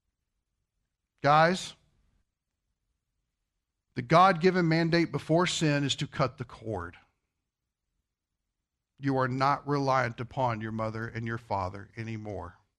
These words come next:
If you are still reliant on your mother and father, you better ask yourself the question of whether or not you should be out there.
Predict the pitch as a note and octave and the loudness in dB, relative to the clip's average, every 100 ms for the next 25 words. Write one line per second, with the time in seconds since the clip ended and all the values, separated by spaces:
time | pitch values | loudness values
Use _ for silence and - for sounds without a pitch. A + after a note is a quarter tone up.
0 | _ _ _ _ _ _ B2+ B2 C3+ C3+ | _ _ _ _ _ _ -10 -4 0 2
1 | E3+ - D#3 C3+ C3 C3 C3 A#2+ C3 B2 | 2 2 -2 0 0 0 0 -2 -4 -4
2 | A#2+ A#2 A2+ A#2 A#2 A2+ A2 A#2 A#2 A#2 | -2 -4 -4 -8 -4 -2 -2 -4 -8 -4
3 | B2 B2 A#2 - A#2 A#2 G#2 A2+ - G2+ | -2 0 -2 -4 -4 -4 -6 -10 -10 -8
4 | - G#2 G2+ G2+ G2+ G2 G2+ F#2+ - G2 | -8 -10 -10 -10 -10 -12 -12 -12 -12 -12
5 | G2+ G2+ G2+ - D#2+ | -10 -10 -10 -20 -20